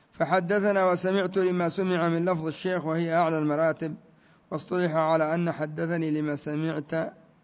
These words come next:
منه وحدك، وحدثنا لما سمعته مع غيرك، وبعضهم سوغ حدثنا فيما يقرأه هو على الشيخ،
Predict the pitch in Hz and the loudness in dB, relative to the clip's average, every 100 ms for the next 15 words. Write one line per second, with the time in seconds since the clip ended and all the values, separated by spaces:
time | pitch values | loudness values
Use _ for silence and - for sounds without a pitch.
0 | _ _ _ _ _ _ _ _ _ _ | _ _ _ _ _ _ _ _ _ _
1 | _ _ 156 156 151 165 143 165 160 - | _ _ -4 0 0 0 -2 -4 -4 -6
2 | - _ _ _ _ 139 147 156 170 160 | -20 _ _ _ _ -10 -6 -6 -4 -4
3 | 160 147 147 151 139 147 151 156 143 151 | -2 -2 -2 -2 -4 -4 -4 -4 -6 -6
4 | 151 147 135 139 139 165 165 156 - - | -4 -4 -6 -6 -4 -2 -2 -4 -10 -20
5 | _ _ _ - 143 156 156 156 143 - | _ _ _ -6 -2 0 0 -2 -2 -4
6 | 156 151 143 135 139 143 160 156 151 135 | -4 -2 -2 -2 -4 -6 -6 -4 -4 -4
7 | 147 143 139 135 147 147 143 147 139 151 | -2 -2 -4 -6 -4 -4 -4 -4 -4 -2
8 | 139 135 131 - 135 127 | -2 -4 -8 -10 -10 -10